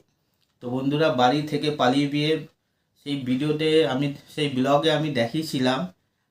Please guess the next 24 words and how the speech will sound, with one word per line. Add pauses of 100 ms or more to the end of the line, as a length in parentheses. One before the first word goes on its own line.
(140)
আমার
একটা
বন্ধু (380)
দুজন
দুজনকে
ভালোবাসতো, (360)
ছেলের
নাম
হচ্ছে
অভিজিৎ, (540)
মেয়ের
নাম
হচ্ছে
খুশবু। (440)
তো
তারা
দুজন
দুজনকে
ভালোবাসতো। (520)
তো
তাদেরকে
আমি (320)
বিয়ে
দিতে